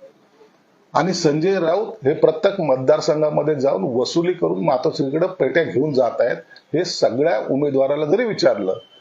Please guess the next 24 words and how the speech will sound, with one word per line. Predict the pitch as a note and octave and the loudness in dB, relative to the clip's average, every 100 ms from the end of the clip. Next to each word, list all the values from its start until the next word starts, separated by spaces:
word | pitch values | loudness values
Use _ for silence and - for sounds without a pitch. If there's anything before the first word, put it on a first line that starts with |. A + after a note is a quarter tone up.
| _ _ E3 | _ _ -2
तरी | E3+ E3+ | 0 0
ते | |
मान्य | C#3+ A#2 B2 | 0 -2 -2
करतील, | A#2 A#2 G3 G#3+ - - - | -2 -2 -2 -4 -6 -16 -2
संजय | D#3 D3 E3 F#3+ | 0 2 2 2
राऊत | D3+ F3 F#3 | 0 -2 -4
हा | C3+ | -2
वसुलीसाठी | D#3 A2+ B2 E3+ F#3 F3 B2 C3 A2 | 0 0 0 2 2 0 0 0 -2
येतोय. | F#2 - - - _ _ _ _ _ _ _ _ _ B2 | -4 -8 -10 -20 _ _ _ _ _ _ _ _ _ -2
म्हणून | C#3+ G#3+ B3 - - - - _ - | 0 0 -6 -10 -18 -20 -20 _ -2
तुम्ही | D#3 G3 A#3 A#3+ - _ _ _ _ _ _ - | 0 0 -2 -4 -12 _ _ _ _ _ _ 0
इन्कमिंग | F3 G3 F#3+ A3 A3+ G3 | 2 4 2 2 2 0
वाले | D#3 C#3 | 0 0
आहात, | A2+ B2+ - - _ - | -2 -4 -10 -20 _ -2
आम्ही | C#3+ D#3+ E3 E3+ | 0 0 -2 0
आउटगोइंग, | D#3+ F#3 F#3+ F#3+ F3 C3+ C3+ B2 | 2 2 0 -2 -2 -2 -2 -2
गोइंग | D3+ D#3 D3+ C3 | 0 -2 0 0
वाले | A#2+ | 0
आहोत, | G#2+ A2 - - - - - | 0 -2 -6 -16 -20 -18 -2
म्हणून | B2+ F3+ A3+ C4+ - _ _ _ _ _ - | 0 0 -4 -6 -10 _ _ _ _ _ -2
तुम्ही | E3+ G#3 - - | -2 -2 -6 -4
पुन्हा | E3 D#3+ F3 G#3 | 0 2 2 0
पुन्हा | G3 E3 D#3+ G3 | 2 0 0 0
त्या | F3+ F3+ F3 D#3+ | 2 2 0 -4